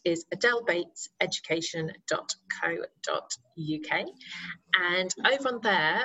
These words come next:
I've got quite a few offerings. Some are free, some are paid. I've got two free video series that are about managing behaviour in a classroom. So one is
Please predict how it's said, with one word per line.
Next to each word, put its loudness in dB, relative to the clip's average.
I've 2
got -2
quite 2
a 0
few 0
offerings. 0
Some 0
are -4
free, 0
some -4
are -6
paid. -4
I've 2
got -2
two 0
free 2
video 4
series 0
that -2
are 2
about 0
managing 2
behaviour -2
in 0
a -2
classroom. 0
So 0
one 2
is 0